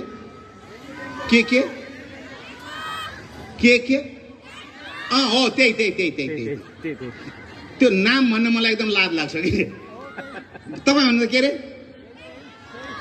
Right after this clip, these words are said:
Speaker 1: नाम पनि कस्तो घिनलाग्दो, डेङ्गु।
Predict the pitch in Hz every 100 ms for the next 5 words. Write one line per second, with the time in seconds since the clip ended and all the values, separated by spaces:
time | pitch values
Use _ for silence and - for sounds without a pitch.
0 | - - - 127 175 202 202 214 208 196
1 | 190 214 156 165 165 160 143 170 180 180
2 | 185 202 196 175